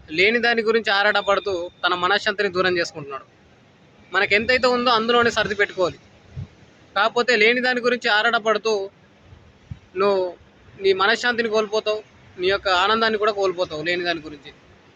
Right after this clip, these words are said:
కావున చెప్పొచ్చేది ఏంటంటే, ప్రతి ఒక్కరికి ఆరాటం ఉంటుంది. అది కావాలా, ఇది కావాలా, అది సాధించాలా, ఇది సాధించాలా, ఆశలు, కోరికలు చాలా ఉంటాయి. కాకపోతే మనము ప్రస్తుతం ఏదైతే ఉంటుందో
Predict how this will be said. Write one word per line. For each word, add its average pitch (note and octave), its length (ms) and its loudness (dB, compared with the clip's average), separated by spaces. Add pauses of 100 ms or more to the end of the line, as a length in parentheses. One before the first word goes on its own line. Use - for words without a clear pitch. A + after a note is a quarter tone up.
(760)
కావున A3 180 2
చెప్పొచ్చేది A#3+ 560 0
ఏంటంటే, A3+ 220 -2
ప్రతి A3 260 -2
ఒక్కరికి C4 320 0
ఆరాటం A#3 320 2
ఉంటుంది. G#3 240 -2
అది F#3+ 120 0
కావాలా, G#3 320 2
ఇది F#3+ 140 0
కావాలా, G3+ 300 2
అది F#3 120 -2
సాధించాలా, F#3+ 520 0
ఇది F3 160 -8
సాధించాలా, F#3 500 -2
ఆశలు, F3+ 380 0
కోరికలు F3+ 460 -6 (100)
చాలా G3+ 220 2
ఉంటాయి. E3+ 300 -6 (680)
కాకపోతే C4 400 0
మనము B3+ 560 -2
ప్రస్తుతం B3+ 420 0
ఏదైతే B3+ 300 2
ఉంటుందో A#3 520 -2